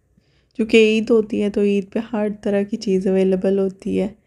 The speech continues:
वैसे भी normally भी ब्रांड्स पे अच्छी, मतलब, कलेक्शंस आती रहती हैं। अगर ईद है, तो ईद के हवाले से, समर है, तो समर के हवाले से, विंटर के हवाले से, तो हर तरह की आपके, आपको कलेक्शन मिल जाती है।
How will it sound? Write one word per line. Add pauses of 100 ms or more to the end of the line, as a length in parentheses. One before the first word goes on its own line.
(360)
वैसे
भी
normally
भी
ब्रांड्स
पे
अच्छी,
मतलब,
कलेक्शंस
आती
रहती
हैं।
अगर (100)
ईद
है,
तो
ईद
के
हवाले
से,
समर
है,
तो
समर
के
हवाले
से, (580)
विंटर
के
हवाले
से,
तो
हर (100)
तरह
की
आपके,
आपको
कलेक्शन
मिल
जाती
है।